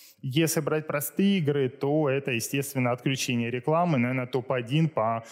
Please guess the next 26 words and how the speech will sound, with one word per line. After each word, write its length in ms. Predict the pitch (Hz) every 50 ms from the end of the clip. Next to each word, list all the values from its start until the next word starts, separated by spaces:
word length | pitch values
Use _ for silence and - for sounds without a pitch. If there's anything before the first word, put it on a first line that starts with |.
| - 139
популярности 720 | - 139 131 - 139 123 135 139 143 135 131 120 - - 120
в 220 | - - - -
простеньких 500 | - 139 139 139 135 - 131 117 - 113
гиперказуальных 960 | 104 120 123 - 123 113 - 117 110 - 123 117 117 120 123 117 113 - -
играх. 340 | 104 104 - - - - - - 92 - - - _ _ _ _ _ _ _ _ _ _ _ - - - - - - 113 - -
С-, 400 | - 151 139 - - 160 165 165
сейчас 420 | 151 - 185 - - 202 160 139
два 240 | 131 143 143 160 147
популярных 680 | 127 - 139 123 139 139 131 127 131 127 135 135 - -
варианта. 640 | 160 170 196 220 240 247 240 226 - 185 165 - -
Это 220 | - 147 139 - 139
Xsola 600 | 135 135 - - - 214 220 233 220 208 196 190
для 420 | 180 175 175 170 170 165 160 156 151 131
приема 460 | - 151 156 151 147 151 147 143 135
платежей 520 | 127 - 139 135 - 143 135 123 143 139 127
за 160 | 120 135 139
рубежа-, 640 | 127 131 131 127 139 131 117 135 127 113 117 123 131
зарубежных 640 | 127 127 151 139 143 135 135 135 127 139 135 117 - -
пользователей 580 | 135 131 127 120 135 123 123 120 - 135 -
и 140 | - - 165
Юкаса, 640 | 180 165 165 165 156 - 143 113 107 107 - - 120
которая 440 | - - 117 - 147 165 170 147 131
хорошо 380 | - - 120 123 120 - 147 135
работает 440 | 131 120 113 123 120 120 117 113 -
в 60 | -
России. 500 | 110 110 113 110 - - 110 104 -